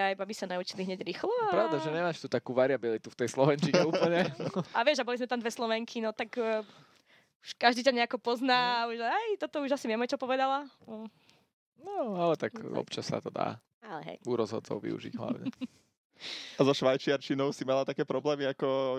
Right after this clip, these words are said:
Speaker 3: Katka Klapitová spomínala? Tú nemeckú hatlaninu, ktorá nie je ani nemčinou, ani
Speaker 1: Hej. Je to veľmi ťažké, no. A ja som nemčinu vôbec nemala. Ako snažila som sa pred odchodom nejaké základy rýchlo, na nejaký kurz som išla, ale si, no, tak to asi nie. Ale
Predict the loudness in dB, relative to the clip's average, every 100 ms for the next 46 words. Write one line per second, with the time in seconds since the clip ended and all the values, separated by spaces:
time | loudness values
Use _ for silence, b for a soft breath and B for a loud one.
0 | -4 -6 -4 0 0 0 -2 -2 0 -2
1 | 0 0 0 -2 _ -8 2 4 4 2
2 | 0 2 4 2 2 0 -4 -4 0 2
3 | 2 0 0 0 0 -2 -2 -2 -2 0
4 | 2 2 0 -2 -4 -4 -6 -10 b b
5 | b _ _ B B -4 -2 -2 -2 -2
6 | -4 -8 -8 -8 -4 0 2 0 -4 -14
7 | _ _ _ -8 -4 -4 -2 -2 -4 -2
8 | 0 2 0 -4 -4 -2 -2 -2 -6 -4
9 | -2 -2 -2 0 0 -4 -10 b b b
10 | -6 -2 -2 -2 -2 -2 -4 -2 -4 -4
11 | -6 -6 -6 -4 -4 -4 -2 0 0 -2
12 | -6 -12 -14 -18 _ _ -14 -12 -10 -10
13 | -6 -8 -8 B B B B B B 4
14 | 4 4 0 -2 -4